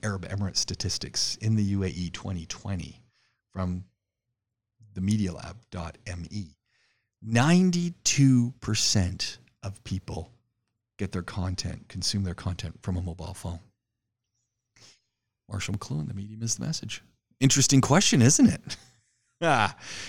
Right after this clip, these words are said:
Hey, you know what? Thank you very much for hanging out with us. This has been Fresh Air with Friends. My name's James Pikeway. We had an opportunity to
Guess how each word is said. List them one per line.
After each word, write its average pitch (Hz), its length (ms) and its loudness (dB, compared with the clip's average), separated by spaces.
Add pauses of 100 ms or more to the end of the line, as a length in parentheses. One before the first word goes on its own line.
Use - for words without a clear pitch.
(720)
Hey, 190 140 8
you 147 140 8
know 156 160 8
what? 139 640 4 (180)
Thank 196 400 4
you 180 60 8
very 151 180 8
much 139 220 6
for - 120 4
hanging 131 340 8
out 123 160 6
with 120 180 4
us. 120 160 6
This 165 140 8
has 160 80 2
been 139 180 6
Fresh 160 320 4
Air 143 220 6
with 120 140 6
Friends. 135 640 6
My 139 200 8
name's 139 240 8
James 123 320 4
Pikeway. 123 1000 2 (520)
We 147 80 -2
had 147 100 2
an 139 60 0
opportunity 123 880 2
to 110 800 4